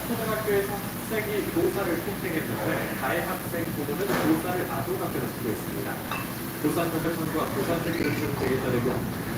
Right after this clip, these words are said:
지난달 이십팔 일 부산 서구의 한 초등학교에서 고학년 A군이 이 교사의 얼굴과 머리 등을 폭행했습니다. 정신적 충격을 받은 이 교사가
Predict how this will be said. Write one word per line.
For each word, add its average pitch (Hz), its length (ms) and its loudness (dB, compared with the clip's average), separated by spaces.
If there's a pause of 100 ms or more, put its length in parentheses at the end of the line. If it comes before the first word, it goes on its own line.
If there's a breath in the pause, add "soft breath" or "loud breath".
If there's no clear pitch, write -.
지난달 170 320 4
이십팔 165 260 0 (140)
일 170 40 2 (120)
부산 - 220 2 (100)
서구의 165 400 2
한 165 40 2 (120)
초등학교에서 - 720 4 (500)
고학년 151 320 4
A군이 143 480 2
이 - 240 2 (160)
교사의 320 400 4
얼굴과 - 380 2 (100)
머리 - 200 0 (120)
등을 - 160 4
폭행했습니다. - 760 2 (680)
정신적 196 480 2
충격을 196 480 2
받은 180 240 4
이 - 240 2
교사가 - 360 4